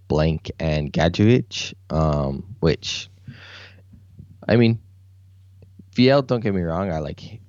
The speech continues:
Gadjevich has shown some things, but you got guys in the Barracuda who,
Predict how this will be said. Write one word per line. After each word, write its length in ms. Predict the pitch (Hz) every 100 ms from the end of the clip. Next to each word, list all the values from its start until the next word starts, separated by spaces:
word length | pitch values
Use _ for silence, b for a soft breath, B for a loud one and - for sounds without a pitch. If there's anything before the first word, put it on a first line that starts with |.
| - -
Gadjevich 520 | - 104 104 98 101 -
has 100 | 85
shown 420 | - 85 82 80
some 300 | - 82 82
things, 320 | 87 95 95
but 200 | - - -
you 120 | 78
got 200 | 80 69 - - _ -
guys 420 | - 76 78 -
in 340 | 80 80 78 82 - _ _ _ _ - - -
the 80 | 87
Barracuda 520 | 92 87 - 82 82
who, 380 | 85 82 78